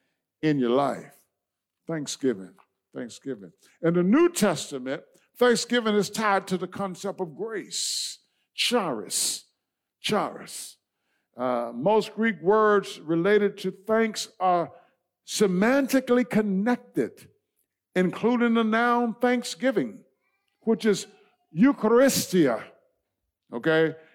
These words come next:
or, uh, to be thankful, yeah, which is the verb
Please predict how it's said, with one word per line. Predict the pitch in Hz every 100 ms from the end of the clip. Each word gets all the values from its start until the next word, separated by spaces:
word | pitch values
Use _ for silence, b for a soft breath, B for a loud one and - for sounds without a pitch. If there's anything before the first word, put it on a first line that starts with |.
| B 156
or, | 175 165 139 110 - 135
uh, | 123 120 110 - _ -
to | 233
be | 170 269 285
thankful, | - 269 277 - 202 147 113 - _ _ _ _ _ _ -
yeah, | 131 123 - _ _ _ _ _ _
which | 202 233
is | 220 -
the | 214
verb | 196 240 240 233